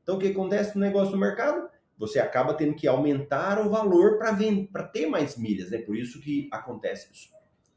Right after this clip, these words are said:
Olha lá, ó, o Carlos aceitou, acertou. Abaixou o preço por ter muitas milhas no mercado,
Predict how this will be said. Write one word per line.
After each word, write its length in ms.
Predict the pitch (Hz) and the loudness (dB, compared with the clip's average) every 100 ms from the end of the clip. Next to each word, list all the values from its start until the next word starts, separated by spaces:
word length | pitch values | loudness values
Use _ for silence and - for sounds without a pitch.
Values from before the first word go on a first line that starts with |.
| _ _ _ _ - | _ _ _ _ 2
Olha 100 | 147 | 6
lá, 160 | 123 123 | 8 8
ó, 320 | 123 - - | 6 4 0
o 180 | 190 131 | 2 6
Carlos 320 | 156 147 143 | 8 6 6
aceitou, 480 | 143 139 135 - 113 | 2 4 2 2 -2
acertou. 500 | 107 147 104 120 - | 0 2 2 2 4
Abaixou 460 | 175 220 - 262 240 | 6 6 4 8 8
o 80 | - | 8
preço 380 | 180 214 214 196 | 6 6 6 2
por 140 | 185 | 0
ter 120 | 180 | 2
muitas 340 | 170 175 165 131 | 2 2 2 2
milhas 300 | 131 131 120 | 2 2 0
no 60 | |
mercado, 800 | 117 98 - 175 160 160 151 | 0 0 2 4 6 6 4